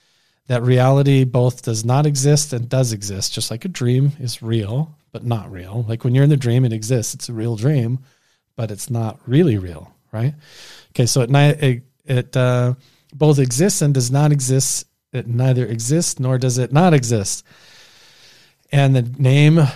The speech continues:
of that realm is I am. Uh, and that's supposed to be applied to the sense of self. So it's I am beyond, beyond. Beyond all realms is all coming from you. And it's also within, within,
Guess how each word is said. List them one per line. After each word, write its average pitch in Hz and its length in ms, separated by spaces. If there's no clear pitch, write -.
of 123 200
that 139 220
realm 139 380
is 120 200
I 113 180
am. 101 680
Uh, 113 180
and 123 120
that's 123 140
supposed 135 260
to - 40
be 127 100
applied 123 440
to - 80
the 107 100
sense - 380
of 98 100
self. 127 380
So - 160
it's - 120
I 117 260
am 127 720
beyond, 151 840
beyond. 120 840
Beyond 143 360
all 147 220
realms 139 520
is 113 200
all 123 300
coming 127 280
from 117 300
you. 127 380
And 127 120
it's 120 120
also 156 600
within, 160 600
within, 127 680